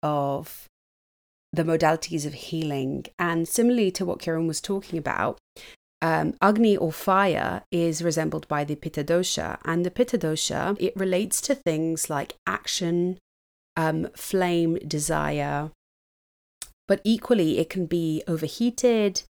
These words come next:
it can be overthinking, it has its balance. And in Ayurveda, like I said, we do talk all about how to balance. And even though it is represented by the Pitta dosha, in terms of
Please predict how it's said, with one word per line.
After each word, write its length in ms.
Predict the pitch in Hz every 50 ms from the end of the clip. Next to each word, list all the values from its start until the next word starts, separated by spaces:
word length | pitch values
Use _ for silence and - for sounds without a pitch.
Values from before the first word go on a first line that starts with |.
| _ - - - - _ _ -
it 140 | 190 - -
can 160 | - 175 165
be 160 | 156 160 -
overthinking, 1080 | - 165 160 151 151 - - - - 226 226 226 - - 208 196 180 175 165 160 160 - - - - - - - _ _
it 140 | - 185 -
has 320 | - - 202 220 214 - -
its 400 | 196 190 - - - - - - _ _ - -
balance. 520 | 160 143 - - - - - - - - -
And 160 | 170 175 175 170
in 80 | 185
Ayurveda, 500 | 190 185 185 185 180 175 180 175 175 170
like 240 | 165 165 160 - -
I 80 | 165 160
said, 320 | - - 220 214 208 - - _
we 80 | 185 180
do 220 | 165 - 180 180
talk 340 | 175 - - 165 147 - - _
all 220 | 185 175 175 170
about 360 | 165 147 139 127 123 - - -
how 240 | - - 151 147 151
to 160 | - - 165
balance. 600 | 151 - 180 190 160 143 143 - - - - - - - - - - - - - -
And 340 | 202 214 220 220 214 - - -
even 280 | - 277 269 330 294 269
though 180 | 285 269 254
it 80 | 247 -
is 200 | - 208 220 208
represented 460 | 233 - - 233 233 240 233 226 247 208
by 140 | 233 226
the 120 | 220 226 214
Pitta 220 | - 233 220 226
dosha, 540 | 208 214 220 220 - - 226 214 214 220 220 - _ _ - - - - _ _ _ _ _ _ _ _ _
in 160 | 208 220 208
terms 300 | - 190 208 214 214 202
of 100 | 220 208